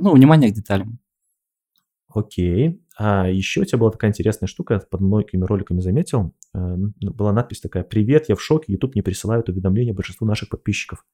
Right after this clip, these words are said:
Speaker 1: А, это,
Speaker 2: Ты написал
Speaker 1: кстати
Speaker 2: это под каждым комментарием, э, где-то в районе года назад.
Speaker 1: Мгм.
Speaker 2: Расскажи, что это было?
Speaker 1: Это был прикольный ход, я его сам придумал.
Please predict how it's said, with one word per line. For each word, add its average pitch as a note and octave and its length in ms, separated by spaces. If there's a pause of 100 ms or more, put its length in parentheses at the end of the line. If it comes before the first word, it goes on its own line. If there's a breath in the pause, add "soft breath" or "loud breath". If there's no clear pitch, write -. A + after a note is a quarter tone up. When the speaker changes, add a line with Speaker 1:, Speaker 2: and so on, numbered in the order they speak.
(140)
Speaker 1:
А, D#3 220
это, C3+ 140
Speaker 2:
Ты - 40
написал E3 280
Speaker 1:
кстати - 40
Speaker 2:
это C#3+ 80
под D3 140
каждым C3 300
комментарием, G#2+ 680
э, F#2+ 420
где-то A#2 220
в A2 40
районе A#2 180
года A2+ 180
назад. A2 380
Speaker 1:
Мгм. C#3 200
Speaker 2:
Расскажи, C3 260
что - 140
это G2+ 120
было? E2+ 240 (560 loud breath)
Speaker 1:
Это D#3 500
был C#3+ 300
прикольный C#3 480
ход, B2+ 480 (100)
я B2 80
его A#2+ 140
сам A#2+ 240
придумал. F#3+ 540